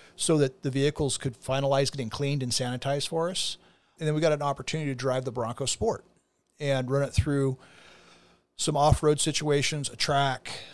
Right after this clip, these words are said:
and really test the limits of the Bronco Sport. Now, we'd had a Bronco Sport, uh, for about four months in my family, and so I knew it was a very capable vehicle. I did not recognize how capable it was. Now,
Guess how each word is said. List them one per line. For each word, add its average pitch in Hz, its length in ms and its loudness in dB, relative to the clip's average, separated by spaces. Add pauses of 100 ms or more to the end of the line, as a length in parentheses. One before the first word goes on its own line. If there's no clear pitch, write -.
(120)
and 135 240 -4
really 143 220 0
test - 320 0
the 143 80 -4
limits 139 220 -2
of - 60 -4
the 135 60 -2
Bronco 127 360 -2
Sport. 143 480 -4
Now, 135 300 0 (140)
we'd 147 220 4
had 170 220 4
a 185 40 2
Bronco 127 360 0
Sport, 127 500 0 (140)
uh, 123 160 -2
for 135 160 -2
about 127 200 0
four 147 240 0
months 131 360 -2
in 147 80 -8
my 127 100 -2
family, 143 540 -2 (200)
and 147 220 2
so 143 140 2
I 165 80 2
knew 165 100 0
it 175 60 2
was 147 100 -2
a 127 40 -2
very 139 180 4
capable 147 480 -2
vehicle. 120 480 0
I 135 100 0
did 139 240 -2
not 147 240 0
recognize 127 520 -2
how 156 280 0
capable 107 560 -6
it 71 60 -16
was. - 400 -10
Now, 139 240 -2